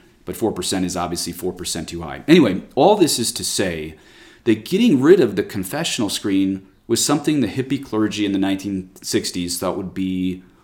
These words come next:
more personable and more friendly. Um, but did anybody stop to think maybe it was a bad idea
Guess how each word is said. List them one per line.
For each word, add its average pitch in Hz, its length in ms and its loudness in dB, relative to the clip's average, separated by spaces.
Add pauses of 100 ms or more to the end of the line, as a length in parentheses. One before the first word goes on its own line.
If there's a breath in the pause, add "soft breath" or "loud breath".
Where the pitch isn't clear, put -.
(100)
more 117 220 2
personable 120 960 -2
and 107 140 2
more 127 180 0
friendly. 131 680 -2 (800 soft breath)
Um, 120 500 4
but 135 300 0 (220)
did 143 160 4
anybody 190 500 2
stop 135 460 -2
to 113 60 -8
think 139 280 -2
maybe 113 380 2
it 135 40 2
was 104 160 -2
a 92 60 -4
bad 95 320 0
idea 92 640 -2